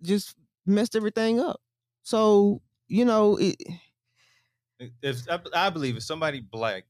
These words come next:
Speaker 2: buys and it's kinda known out there that someone black owns B E T, the general public would kinda give it a clean s-, and I think, like, even now, uh, even, like, I'm waiting on
Speaker 1: It gotta
Speaker 2: the sale
Speaker 1: be
Speaker 2: of
Speaker 1: the, it gotta
Speaker 2: M T V
Speaker 1: be
Speaker 2: 'cause
Speaker 1: the
Speaker 2: a lot of
Speaker 1: right black person, though.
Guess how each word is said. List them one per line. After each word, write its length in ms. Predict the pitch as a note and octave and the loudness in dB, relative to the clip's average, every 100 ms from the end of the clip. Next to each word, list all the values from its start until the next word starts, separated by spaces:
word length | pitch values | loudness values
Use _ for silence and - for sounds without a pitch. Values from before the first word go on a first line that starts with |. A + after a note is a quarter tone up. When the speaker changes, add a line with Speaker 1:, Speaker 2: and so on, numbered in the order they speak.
| - | -12
Speaker 2:
buys 540 | G#2 G2 F#2 F2 - _ | -8 -6 -8 -12 -18 _
and 380 | F#2+ F#2 F2 F2+ _ _ _ _ | -16 -14 -14 -20 _ _ _ _
it's 160 | A2 G2 | -14 -8
kinda 180 | A#2 G#2+ | -6 -4
known 200 | G#2+ G2+ | -2 -4
out 80 | G2+ | -6
there 80 | |
that 80 | F#2+ | -8
someone 300 | - A2+ G#2+ | -6 -6 -6
black 340 | - G#2+ F2+ - _ | -4 -4 -4 -6 _
owns 440 | G#2 G#2+ G#2 F#2+ - | -6 -6 -6 -12 -18
B 320 | - G2+ F#2+ | -14 -12 -12
E 40 | |
T, 300 | - F#2 D#2+ _ _ _ _ _ | -12 -14 -14 _ _ _ _ _
the 60 | F2 | -8
general 360 | A2 A#2 G#2 | -4 -2 -4
public 460 | - A#2 G2+ F#2 - | -2 0 0 -4 -16
would 100 | G2 | -14
kinda 260 | - G#2+ G2+ | -4 -4 -4
give 280 | F#2+ G#2 G2+ | -6 -6 -6
it 180 | F#2+ _ _ _ _ _ _ _ | -10 _ _ _ _ _ _ _
a 80 | G2+ | -18
clean 360 | - A#2+ A2 G2 | -12 -8 -6 -8
s-, 140 | - - | -12 -6
and 80 | C3 | -4
I 40 | |
think, 300 | C#3+ A3+ G#3 D3 | -4 -4 -6 -2
like, 200 | C#3 B2+ | -4 -2
even 480 | F3+ E3+ C3+ A#2 | -6 -6 -6 -6
now, 380 | B2 C3+ D#3 - B2+ | -2 -2 -4 -6 -10
uh, 100 | B2 _ _ _ _ _ _ _ _ _ | -10 _ _ _ _ _ _ _ _ _
even, 380 | A#2 C3+ C#3+ C3+ | -12 -8 -6 -6
like, 200 | G#2+ G2 | -6 -4
I'm 120 | A#2 | -4
waiting 300 | A#2 C3 A2+ | -2 -4 -4
on 360 | G2+ G2 G2 F#2+ _ _ - | -10 -10 -14 -18 _ _ -6
Speaker 1:
It 80 | E3+ | -2
gotta 280 | E3+ E3 D#3 | 0 2 2
Speaker 2:
the 0 | |
sale 180 | B2 | 2
Speaker 1:
be 100 | D3 | 2
Speaker 2:
of 120 | - - | 0 -2
Speaker 1:
the, 140 | C3 | -4
it 60 | D#3 | -2
gotta 120 | D#3+ | 0
Speaker 2:
M 60 | D3+ | 0
T 60 | D3 | -2
V 80 | |
Speaker 1:
be 80 | C#3 | -2
Speaker 2:
'cause 120 | B2 | -2
Speaker 1:
the 80 | A#2+ | -4
Speaker 2:
a 20 | |
lot 220 | A#2 C#3 D3 | -4 -2 0
of 40 | |
Speaker 1:
right 300 | D3 C#3 - | 0 -2 -6
black 380 | - C#3+ - - | -8 -8 -8 -10
person, 480 | - - - - - | -10 -10 -10 -12 -12
though. 340 | - - D3 | -14 -14 -16